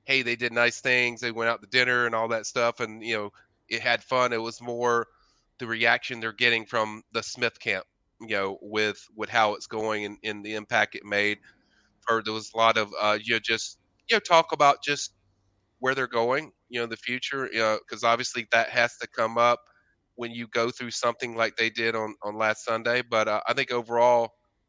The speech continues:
I think they nailed it. And, um, um, that's kind of the impression I got, at least from one contact. And then the others were kinda similar, like, "We feel like it went really great. We feel good, but we also know,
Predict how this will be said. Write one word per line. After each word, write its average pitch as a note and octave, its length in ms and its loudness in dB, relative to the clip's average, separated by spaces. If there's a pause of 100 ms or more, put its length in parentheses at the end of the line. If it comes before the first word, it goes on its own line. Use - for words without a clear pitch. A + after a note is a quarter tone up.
(140)
I - 20 -6
think A2+ 220 -6
they A2+ 120 0
nailed A2+ 320 0
it. A2+ 120 -4 (400)
And, A2 280 0
um, G#2 360 2 (180)
um, G2+ 300 0 (140)
that's B2 220 2
kind B2 180 4
of A2+ 60 -4
the A#2 100 4
impression A#2+ 500 4
I A#2 80 4
got, B2 400 2
at A#2 80 -6
least B2 240 -2
from A2+ 180 -6
one C3 300 0 (640)
contact. C3+ 420 4
And C#3+ 80 0
then C#3+ 80 2
the C#3+ 120 8
others C#3+ 340 6
were B2+ 120 0
kinda B2+ 420 4 (1080)
similar, B2+ 240 -2
like, A#2+ 260 6 (440)
"We A#2+ 80 -10
feel A#2+ 160 -2
like A2+ 160 4
it - 100 -12
went A2+ 180 -4
really A#2+ 240 0
great. B2 380 4 (280)
We G#2+ 80 -18
feel B2+ 200 0
good, A#2+ 220 2
but G#2+ 100 -12
we A2+ 140 0
also A#2 360 4
know, A2+ 480 0